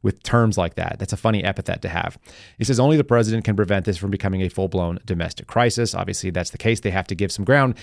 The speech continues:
Everybody has to give something. Uh, and unfortunately, like I said, all the American people will actually lose. Probably generations will lose. But it could be much worse if they don't step up. Uh, that being said, the idea of cutting a lot of government cost is something that is near and dear to my heart. I think it's very important, and I think it's something that we should be doing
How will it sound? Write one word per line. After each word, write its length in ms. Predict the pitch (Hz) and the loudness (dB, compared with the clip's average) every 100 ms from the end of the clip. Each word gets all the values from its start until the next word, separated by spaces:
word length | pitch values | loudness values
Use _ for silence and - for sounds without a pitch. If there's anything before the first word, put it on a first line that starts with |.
| - | -2
Everybody 360 | 135 151 151 139 | 2 4 4 4
has 160 | 127 117 | 2 0
to 80 | |
give 320 | 104 110 101 - | 2 2 0 -4
something. 540 | 117 98 90 85 85 - _ _ | -4 -4 -4 -4 -6 -14 _ _
Uh, 220 | 92 90 82 | -2 0 0
and 120 | 98 | -2
unfortunately, 440 | 95 113 - 104 | 2 2 2 0
like 160 | 92 92 | 0 -2
I 40 | |
said, 220 | 87 90 - | -2 -4 -2
all 200 | 101 101 | 0 0
the 100 | 98 | 0
American 340 | 92 87 90 | 0 -2 -4
people 260 | 95 - 87 | -6 -4 -4
will 80 | |
actually 260 | 87 - 90 | -4 -6 -2
lose. 380 | 98 98 82 - | 0 2 0 -2
Probably 260 | 104 104 | 0 0
generations 640 | 95 98 90 98 98 95 - | 0 0 2 0 0 -4 -4
will 140 | 85 | -4
lose. 380 | 90 87 87 - - _ - | -2 -2 -6 -12 -18 _ -4
But 80 | 104 | 0
it 60 | |
could 160 | - 117 | 2 2
be 100 | 107 | 2
much 200 | 98 - | 0 0
worse 260 | 87 85 | -4 -4
if 60 | 90 | -4
they 100 | 90 | -4
don't 280 | 92 87 - | -4 -6 -10
step 280 | - 87 95 | -6 -4 -4
up. 260 | 95 _ - _ _ - | -6 _ -20 _ _ 0
Uh, 120 | 107 | 4
that 200 | 120 175 | 4 4
being 160 | 208 120 | 2 2
said, 340 | 143 113 87 - - | 2 0 -2 -8 0
the 120 | 117 | 2
idea 240 | 113 180 | 4 2
of 100 | 127 | 2
cutting 300 | - 120 123 | 0 0 2
a 40 | 104 | 2
lot 200 | 98 98 | 2 2
of 80 | 87 | 0
government 320 | 95 92 - | -2 -2 -4
cost 480 | 107 95 87 - - | 0 0 -2 -6 -8
is 100 | 104 | -6
something 300 | - 95 98 | -4 -4 -2
that 120 | 92 | -2
is 100 | 87 | -2
near 180 | 90 95 | -2 -2
and 100 | 90 | -2
dear 120 | 90 | -2
to 60 | 82 | -4
my 140 | 85 | -4
heart. 260 | 82 104 110 | -2 0 0
I 80 | 101 | -4
think 140 | - 90 | -8 -8
it's 100 | - | -4
very 180 | 87 | -4
important, 500 | 82 - 110 110 120 | -4 -4 -2 -2 -6
and 100 | 98 | -6
I 60 | 90 | -6
think 220 | - 95 | -6 -8
it's 100 | - | -8
something 280 | 98 92 87 | -6 -6 -6
that 100 | 90 | -6
we 100 | 69 | -10
should 240 | - 135 | -4 -2
be 100 | 143 | -2
doing 360 | 90 85 92 | -2 -2 -4